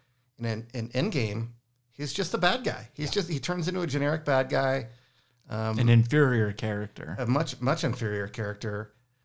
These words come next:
Speaker 1: and apparently a much tougher character. Uh, he, he's obviously, um, able to take on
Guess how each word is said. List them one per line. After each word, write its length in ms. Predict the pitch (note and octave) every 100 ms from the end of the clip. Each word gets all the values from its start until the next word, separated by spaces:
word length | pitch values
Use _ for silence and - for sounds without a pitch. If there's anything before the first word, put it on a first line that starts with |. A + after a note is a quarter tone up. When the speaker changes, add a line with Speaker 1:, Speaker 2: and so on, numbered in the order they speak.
| _ _ _ -
Speaker 1:
and 400 | G#2+ G#2 G2 G2 _ _ _
apparently 400 | G#2 - A2+ A2
a 60 | G#2
much 240 | G2 G2
tougher 280 | - C#3+ C3
character. 600 | A#2 A2 G#2 A2+ G#2+ G#2 - _ -
Uh, 120 | A2 G#2+
he, 180 | G#2+ - -
he's 180 | G#2+ G#2 - - _ _
obviously, 680 | G#2 A2 - A#2 G#2 G2+ G2+ _ _ _ _ _ _ -
um, 380 | F#2+ F#2+ G2 G2 _ _ _ _ _
able 280 | A2+ G#2+ G#2+
to 420 | G2+ - A2 G#2
take 300 | G2 - G#2
on 360 | G#2+ G#2 G#2 G#2